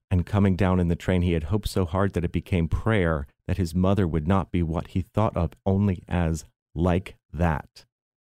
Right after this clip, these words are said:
His prayer had gone unanswered. He knew by the two voices, by the head first tilted, then held high, by the eyelids lowered in disdain, then raised in outrage, by the little lisped words, and then the elegant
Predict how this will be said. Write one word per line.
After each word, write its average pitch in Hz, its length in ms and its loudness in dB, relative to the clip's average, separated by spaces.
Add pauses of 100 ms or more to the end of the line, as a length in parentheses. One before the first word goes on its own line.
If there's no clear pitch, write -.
(540)
His 80 160 -6
prayer 92 380 2
had 87 200 0
gone 85 340 2
unanswered. - 840 -4 (720)
He 107 100 4
knew 107 280 4
by 98 180 0
the 87 80 -2
two 139 400 -2
voices, 95 600 -4
by 82 180 0
the 82 80 -2
head 107 480 -2
first 110 320 0
tilted, 117 480 0
then 95 160 2
held 95 300 0
high, 87 420 0 (400)
by 92 100 4
the 92 160 2
eyelids 98 460 2
lowered 98 340 2
in 92 140 0
disdain, 92 500 0
then 87 220 0
raised 85 420 0
in 85 140 -2
outrage, 87 500 -2
by 82 140 0
the 90 80 -2
little 117 340 0
lisped - 500 -2
words, 95 540 2
and 87 180 2
then 95 160 4
the 87 200 0
elegant 95 480 0